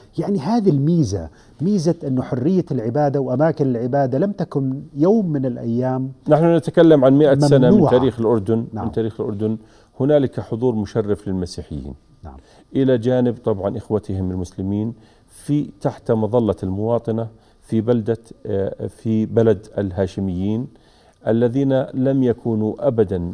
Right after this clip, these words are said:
Speaker 2: في يوم من الأيام مميزين بين مواطن وآخر.
Speaker 1: نعم.
Speaker 2: ولم يكونوا، آه، لا سمح الله، دمويين أو خلقوا أي فتنة طائفية بين أفراد المجتمع الواحد.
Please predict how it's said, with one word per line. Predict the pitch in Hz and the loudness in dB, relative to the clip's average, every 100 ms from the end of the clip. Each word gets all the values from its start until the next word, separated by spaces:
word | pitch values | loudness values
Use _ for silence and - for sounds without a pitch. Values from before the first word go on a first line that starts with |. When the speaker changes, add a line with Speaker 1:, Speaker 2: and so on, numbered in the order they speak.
| - | -10
Speaker 2:
في | - 110 | -4 0
يوم | 117 107 | 0 0
من | 101 | -2
الأيام | - 98 104 107 107 - _ - | -4 -2 -2 -2 -6 -12 _ -4
مميزين | 110 117 117 107 98 123 104 | 0 2 2 0 0 -2 0
بين | 101 98 | 0 -2
مواطن | 95 101 101 92 | -2 -2 -4 -6
وآخر. | 92 98 101 147 | -4 -2 -2 -6
Speaker 1:
نعم. | 87 78 - _ _ - | -10 -14 -20 _ _ -2
Speaker 2:
ولم | 139 143 135 | 0 2 0
يكونوا، | 131 - 139 127 131 131 - | -2 -2 0 2 0 -2 -6
آه، | 113 113 110 123 | -2 0 0 -2
لا | 127 | -2
سمح | - 117 107 | -2 -4 -4
الله، | 117 117 | 0 0
دمويين | 107 110 110 110 101 113 113 | 2 2 2 0 -2 -2 -2
أو | - 104 101 - | -2 -2 -4 -6
خلقوا | - 117 107 110 110 - - _ _ 123 | -2 -2 -2 -4 -6 -8 -20 _ _ 2
أي | 131 123 - | 2 0 -4
فتنة | - - 113 | -10 -8 -8
طائفية | 107 110 - - 113 104 98 | -4 -4 -4 -4 -2 0 0
بين | 101 104 | 0 -2
أفراد | 104 - 110 98 | -4 -4 -4 -2
المجتمع | 101 95 - 87 | -4 -6 -8 -4
الواحد. | 80 87 - | -2 -2 -4